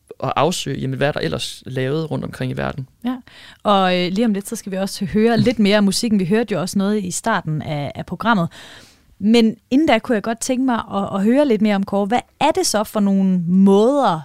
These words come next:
Speaker 2: lyd og musik kan påvirke os på? Altså både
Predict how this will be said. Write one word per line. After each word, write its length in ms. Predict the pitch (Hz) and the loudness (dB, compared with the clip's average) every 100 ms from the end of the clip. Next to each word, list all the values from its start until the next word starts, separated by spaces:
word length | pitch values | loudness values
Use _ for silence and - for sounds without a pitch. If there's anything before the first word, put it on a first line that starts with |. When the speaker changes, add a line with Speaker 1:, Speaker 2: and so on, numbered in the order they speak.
| _ | _
Speaker 2:
lyd 320 | 190 190 254 | -6 -2 -2
og 140 | 175 180 | -2 -2
musik 360 | 185 - 233 - | -2 -4 -6 -6
kan 120 | 190 | -10
påvirke 520 | - 247 240 185 147 | -4 -4 -2 -4 -4
os 120 | 156 | -8
på? 320 | - 190 180 - - | -10 -8 -8 -10 -8
Altså 340 | 185 185 170 - _ | -6 -4 -6 -8 _
både 360 | 208 214 240 233 | -4 0 2 0